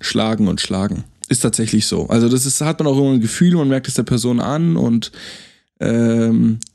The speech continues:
Menschen, die von Grund auf aggressiv sind, wie ich es leider vergangenen Freitag, jetzt vor zwei Tagen erlebt habe,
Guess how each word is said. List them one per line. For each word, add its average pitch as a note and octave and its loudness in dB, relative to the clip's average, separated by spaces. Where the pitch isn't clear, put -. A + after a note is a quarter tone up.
Menschen, B2 0
die A#2+ -2
von A2+ 0
Grund F3+ 4
auf C#3 -2
aggressiv B2+ -2
sind, B2+ 0
wie A#2+ 4
ich A#2 -2
es A#2 -2
leider B2 0
vergangenen A#2 0
Freitag, C3+ -4
jetzt B2+ -4
vor A2 -6
zwei A#2 -4
Tagen C3 -2
erlebt C3 -2
habe, A#2+ -2